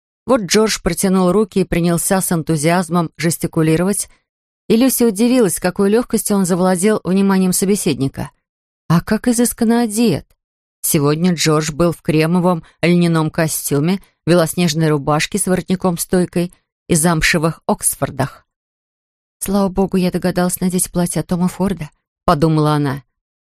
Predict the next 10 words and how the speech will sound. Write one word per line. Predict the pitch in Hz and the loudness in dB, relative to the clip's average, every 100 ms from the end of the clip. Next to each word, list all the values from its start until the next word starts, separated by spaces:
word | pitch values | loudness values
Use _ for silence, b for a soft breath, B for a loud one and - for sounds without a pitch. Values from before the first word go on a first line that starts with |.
| _ _ _ | _ _ _
Люси | 214 214 | 0 2
решилась-таки | 214 208 240 202 - 175 - | 2 2 2 0 -2 -8 -6
подойти | 147 175 - 160 | -2 -2 0 -4
к | |
Джорджу, | 156 208 196 180 | 0 0 0 0
но... | 175 175 165 _ _ _ _ _ _ _ | 2 0 -2 _ _ _ _ _ _ _
Что | - - 277 | -8 -2 0
же | 247 | 2
ему | 220 | 0
сказать? | - 233 208 131 - | 0 -2 -2 -6 -10